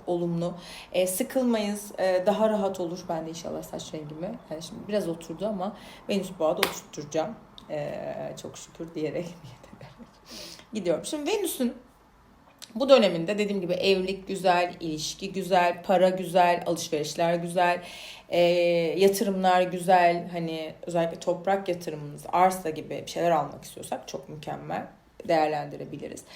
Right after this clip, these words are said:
Burada dokuz Haziran ve yirmi altı Haziran'a bir tık dikkat edelim.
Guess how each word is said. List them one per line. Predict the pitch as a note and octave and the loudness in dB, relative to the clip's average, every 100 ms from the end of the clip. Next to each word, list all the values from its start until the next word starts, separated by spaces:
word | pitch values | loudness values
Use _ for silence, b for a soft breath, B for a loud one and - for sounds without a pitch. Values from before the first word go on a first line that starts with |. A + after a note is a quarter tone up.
| B B B | B B B
Burada | F#4 F#4+ D4 | 2 4 6
dokuz | D#4 D#4+ - | 4 2 4
Haziran | D#4+ C4+ A#3 A#3 C4 C4+ | 6 6 6 4 4 2
ve | |
yirmi | B3+ B3 B3 | 2 4 4
altı | B3 B3 C#4 | 4 2 0
Haziran'a | A#3+ F#3+ G3 A3+ A#3 | -2 -2 0 0 0
bir | A#3+ A#3+ | -2 -2
tık | - - | -8 -10
dikkat | G3 - A3 | -8 -4 -2
edelim. | A#3+ A#3 A#3 A#3 | 2 4 2 -2